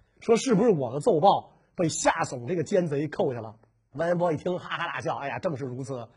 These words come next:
是吧？我就想让你说这句话，是吧？说正是如此，你放心，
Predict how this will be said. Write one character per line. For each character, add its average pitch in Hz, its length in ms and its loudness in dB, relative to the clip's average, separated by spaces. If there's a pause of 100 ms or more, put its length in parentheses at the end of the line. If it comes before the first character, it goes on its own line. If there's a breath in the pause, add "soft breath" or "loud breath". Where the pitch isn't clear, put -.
(160 soft breath)
是 - 40 -12
吧？ 156 100 0
我 123 140 -4
就 185 100 -2
想 170 120 0
让 170 120 0
你 131 60 -4
说 160 160 -2
这 143 80 0
句 143 60 -4
话， 143 220 -2 (200 soft breath)
是 175 60 -6
吧？ 143 180 -2 (180 soft breath)
说 180 100 -2
正 190 180 0
是 156 40 -2
如 147 160 -4
此， 127 240 -8
你 139 80 -4
放 214 160 4
心， 262 220 8